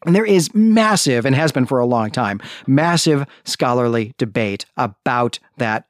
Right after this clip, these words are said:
development, right? Uh, one, was the introduction of agriculture and animal husbandry in Britain, was that revolutionary? Or was it more of a gradual transformation?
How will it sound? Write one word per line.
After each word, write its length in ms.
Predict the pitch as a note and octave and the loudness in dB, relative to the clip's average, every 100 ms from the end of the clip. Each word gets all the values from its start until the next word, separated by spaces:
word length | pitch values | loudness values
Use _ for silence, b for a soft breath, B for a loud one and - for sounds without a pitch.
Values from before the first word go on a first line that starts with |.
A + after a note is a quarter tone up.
| - | -8
development, 500 | A2 G2+ F#2+ - - | -6 -6 -8 -12 -6
right? 200 | A#2 A#2 B B B | -4 -6 B B B
Uh, 240 | B2+ A#2 | -2 -2
one, 420 | D3 D3 D#3+ B2+ D3 _ - | 0 0 2 0 -2 _ -10
was 640 | B2+ A#2 C#3 E3 D#3+ D#3+ - | -4 0 2 2 0 -6 -8
the 320 | B2+ C#3 D3 - | -4 0 0 0
introduction 760 | F3+ - D3+ C3+ - E3+ E3+ F#3 | 0 2 0 0 0 2 0 0
of 380 | C3 C3+ C#3+ D3 - | -2 0 -2 -4 -4
agriculture 720 | C3 C#3+ - C#3 C#3 D3+ D3 | -2 -2 -2 -4 -2 -4 -4
and 360 | B2+ A#2 A2+ A2+ | -4 -4 -4 -6
animal 320 | B2 B2 B2 | -4 -2 -2
husbandry 800 | G#2+ A#2+ - C3 A#2+ B2 A#2 A#2+ - | -2 -4 -4 -4 -4 -6 -6 -8 -2
in 160 | C3+ | -2
Britain, 440 | A#2+ B2+ A#2 B2 A2+ | 0 -2 -4 -6 -2
was 240 | D3 E3 | 0 0
that 320 | B2+ C3 C3 - | -2 -4 -4 -8
revolutionary? 1000 | B2+ A#2 G2+ G#2 D#3 - F3 E3+ F#3 A3 B B B B B | -4 -4 -4 -2 -2 0 -2 -2 -2 -4 B B B B B
Or 340 | - G#3+ G3+ F3+ | 0 4 4 2
was 160 | F#3+ F3+ | 2 0
it 100 | E3+ | 2
more 160 | D#3 | 2
of 80 | C#3+ | 2
a 40 | C3+ | 0
gradual 500 | B2+ B2+ B2+ B2 - | -2 -2 -2 -4 -4
transformation? 800 | - G#2+ - G#2+ C3 D#3 G3+ | -6 -6 -6 -2 -2 0 -2